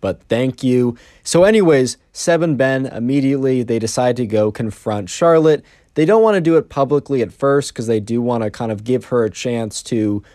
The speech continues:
redeem herself, or at least at a minimum, stop the behavior. By the way, if you comment TikTok down below, I'll try and heart your comment.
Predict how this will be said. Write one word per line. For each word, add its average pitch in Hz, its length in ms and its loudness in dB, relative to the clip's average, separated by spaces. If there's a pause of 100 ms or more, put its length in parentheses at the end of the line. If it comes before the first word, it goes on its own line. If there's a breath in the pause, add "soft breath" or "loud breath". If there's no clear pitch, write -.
(120)
redeem 120 420 -2
herself, 135 580 0
or 120 200 0
at 117 80 -4
least 139 380 -2
at 117 160 -4
a 110 40 -2
minimum, 117 560 -2 (240 soft breath)
stop - 640 -4
the 110 100 -2
behavior. 92 800 -8 (420)
By 156 200 4
the 185 100 4
way, 147 320 4
if 139 160 -6
you 165 80 -2
comment 156 480 -2
TikTok 160 580 -2
down 131 280 -2
below, 123 440 4
I'll 123 200 -2
try 131 200 -4
and 123 80 -4
heart 117 240 -2
your 107 160 -4
comment. 92 480 -6